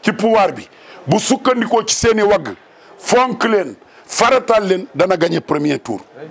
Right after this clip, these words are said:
Waaye nag bu ko nit ñi def loo leneen ba mu def ko, lu mu gis ëllëg bu mu ni kat xawma ko woon la Abdou Diouf defoon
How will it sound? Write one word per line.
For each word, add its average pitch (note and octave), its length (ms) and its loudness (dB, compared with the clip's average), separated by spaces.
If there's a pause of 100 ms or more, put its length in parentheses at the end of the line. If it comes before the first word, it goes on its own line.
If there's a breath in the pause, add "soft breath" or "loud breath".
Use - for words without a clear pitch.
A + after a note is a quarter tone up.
Waaye F3 240 4
nag G3 160 -2
bu F3 80 -4
ko G#3 120 2
nit A3 120 -4
ñi G#3 140 -2
def F#3 180 0
loo F3+ 160 0
leneen G#3+ 400 0 (380 soft breath)
ba G#3 120 4
mu C4 140 2
def A#3 240 0
ko, - 180 -4 (320 loud breath)
lu G3+ 140 4
mu A#3+ 160 0
gis F#3+ 240 -2
ëllëg F#3 240 2 (240)
bu D#3 160 0
mu G3 140 -2
ni F#3+ 120 -2
kat F#3 300 -4
xawma F#3 320 2
ko E3 160 -4
woon E3+ 260 0 (200)
la D#3+ 180 2
Abdou F3 220 -2
Diouf D#3 180 -2
defoon E3 320 -2